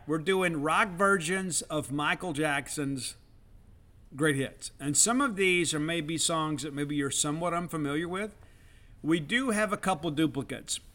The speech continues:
Roy and I worked on this list extensively today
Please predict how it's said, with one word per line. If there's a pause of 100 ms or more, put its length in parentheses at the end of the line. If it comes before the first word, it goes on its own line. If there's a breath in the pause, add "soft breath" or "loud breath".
(1000 soft breath)
Roy
and
I
worked
on
this
list
extensively
today